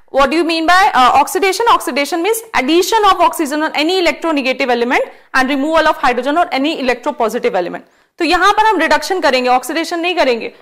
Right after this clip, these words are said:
रिडक्शन क्यों? क्योंकि हमें ऑक्सीजन का रिमूवल करना है, ऑक्साइड जो हमने फॉर्म किए हैं जिससे वो जो calcination and roasting के through, उसको हमें क्या करना है, यहां पर रिमूव करना है।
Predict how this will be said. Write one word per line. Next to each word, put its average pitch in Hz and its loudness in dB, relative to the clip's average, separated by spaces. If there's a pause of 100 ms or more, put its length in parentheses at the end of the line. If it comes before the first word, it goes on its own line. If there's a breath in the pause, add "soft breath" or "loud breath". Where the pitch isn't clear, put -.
(160 soft breath)
रिडक्शन 269 -2
क्यों? 427 2
क्योंकि 339 -2
हमें 320 2
ऑक्सीजन 320 -2
का 381 2
रिमूवल 339 0
करना 254 0
है, 226 4
ऑक्साइड 277 0
जो 294 0
हमने 277 -2
फॉर्म 277 0
किए 262 -6
हैं 277 -2
जिससे 262 -6
वो 302 0
जो 262 -2
calcination 269 -2
and 269 -2
roasting 254 -2
के 269 -4
through, 302 0
उसको - -6
हमें 330 0
क्या 285 0
करना 277 -2
है, 480 0
यहां 262 2
पर 466 -2 (220 loud breath)
रिमूव 302 0
करना - -4
है। 185 -14